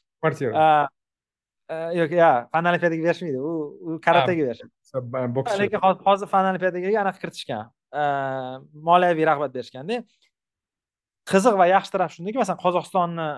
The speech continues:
Speaker 2: e, ma-, masalan, o'rganganman, shuni ko'rganman. Qozog'iston mintaqada eng zo'rlardan, balki Turkiyalardan ham zo'r mamlakat shu ma'noda fan olimpiadalarida.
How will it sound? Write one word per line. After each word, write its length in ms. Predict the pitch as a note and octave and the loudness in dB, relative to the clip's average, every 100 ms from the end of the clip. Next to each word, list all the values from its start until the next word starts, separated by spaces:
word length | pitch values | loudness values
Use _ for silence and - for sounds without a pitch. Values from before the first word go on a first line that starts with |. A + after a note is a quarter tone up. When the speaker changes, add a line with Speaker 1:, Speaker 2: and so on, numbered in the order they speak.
| C#3+ | -8
Speaker 2:
e, 20 | D3 C#3+ C#3 C#3 _ D3+ | -6 -6 -6 -10 _ -6
ma-, 160 | D3+ C#3+ | -4 -4
masalan, 420 | C#3+ D3 C3+ C3 - _ _ | -8 -8 -8 -8 -12 _ _
o'rganganman, 540 | E3 D#3 D#3 D#3 F#3 F#3+ | -4 -4 -4 -4 -6 -8
shuni 140 | D#3+ D#3+ | -6 -4
ko'rganman. 400 | D#3 D#3+ F#3+ D3+ | -4 -4 -6 -2
Qozog'iston 360 | E3+ D#3+ G3 G3 _ _ _ _ _ G#3+ E3+ | -2 0 -2 -2 _ _ _ _ _ -8 -4
mintaqada 340 | F3+ G3 G#3 G3 | 0 2 0 0
eng 120 | F#3+ | -2
zo'rlardan, 320 | F3 D#3 C#3 C3+ | 0 0 -4 -2
balki 220 | D3+ D#3 C#3+ | -2 -4 -8
Turkiyalardan 460 | F3+ F3 F3 F3 F#3 | -6 -2 0 2 0
ham 80 | D#3 - D3 | 0 -10 -6
zo'r 120 | D3 C#3 | -4 -4
mamlakat 360 | C3 C3+ F3+ F3+ | -8 -6 -6 -6
shu 100 | F3 | -8
ma'noda 380 | E3 E3 E3+ F#3+ | -8 -8 -10 -8
fan 140 | F3 E3 | -6 -6
olimpiadalarida. 640 | D3+ D#3 D#3 E3 G3+ | -8 -8 -8 -8 -6